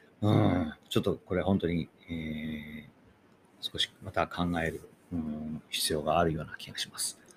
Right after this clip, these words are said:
ありがとうございました。えー、さて、えー、この間から続いている、うん、お話ですね。えー、よいしょ。改めてね。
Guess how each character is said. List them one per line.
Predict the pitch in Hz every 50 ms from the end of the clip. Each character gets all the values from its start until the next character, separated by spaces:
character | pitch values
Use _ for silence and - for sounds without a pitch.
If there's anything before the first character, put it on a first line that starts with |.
| - -
あ | -
り | 101
が | 90 82 -
と | 92
う | 85 78
ご |
ざ | 73 71
い | 73
ま | 71 -
し | - -
た。 | - - - _ _ - - - - - - - - - - -
え | 98 98 101
ー、 | 95
さ | - 139 131
て、 | - 104 92 - - -
え | 95 92 90 85 82 -
ー、 |
こ | - 104
の | 107
間 | 107 101 101 95
か | - 87
ら | 90 85 82
続 | - - - - 98 92
い | 90
て | - - 90 90
い | 95 98
る、 | 131 151 160 - - - _ _ _ _ _ _ - - _ _ _ -
う | 117
ん、 | 110 104 98 98 95 95 95 92 92 90 - - - - - - - - - - _ - - - - - - - - _ - -
お | - 101
話 | 101 104 92 87 - -
で | 98 82
す | - - -
ね。 | - - - - - - - - - - - - - - _ - _ _ - _ -
え | 90 92 - - - - - - - - - - _ _ - - -
ー、 | -
よ | 151
い |
し | -
ょ。 | - 214 185 175 - - - - _ - - - _ - - - - - - - - - - - - - - - - - - - - - - _ _ - - -
改 | 120 107 104 - 95 85
め | 82 -
て | - - -
ね。 | 117 - -